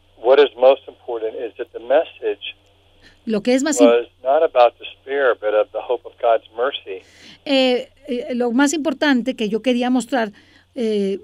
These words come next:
Speaker 2: y que s-, que se viera en el mensaje cuando lo estoy recibiendo, es, eh, la, la misericordia de Dios.
Speaker 1: To sleep in the peace of the night and to rise in the hope of the day.
Speaker 2: Eh,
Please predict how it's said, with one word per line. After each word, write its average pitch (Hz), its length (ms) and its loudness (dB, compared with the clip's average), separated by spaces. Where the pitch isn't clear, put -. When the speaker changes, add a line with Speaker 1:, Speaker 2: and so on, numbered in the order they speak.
Speaker 2:
y - 100 -8
que 226 120 -6
s-, - 140 -8
que 202 120 -12
se 208 100 -6
viera 285 320 2
en 285 80 4
el 269 60 4
mensaje 202 840 -4
cuando 196 380 -10
lo 185 60 -10
estoy 226 260 -2
recibiendo, 240 560 -2
es, 254 300 0
eh, 220 560 -2
la, 226 180 -4
la 226 160 -2
misericordia 294 720 4
de 254 120 4
Dios. 208 420 -2
Speaker 1:
To - 60 -8
sleep 156 340 -4
in 120 140 -10
the 117 80 -10
peace 123 280 -10
of 120 80 -4
the 113 80 0
night 117 460 2
and 107 80 -20
to 113 80 -14
rise 120 600 4
in 104 60 -18
the 104 80 -10
hope 107 260 -6
of 101 60 -14
the 107 80 -6
day. 135 340 0
Speaker 2:
Eh, 240 500 -2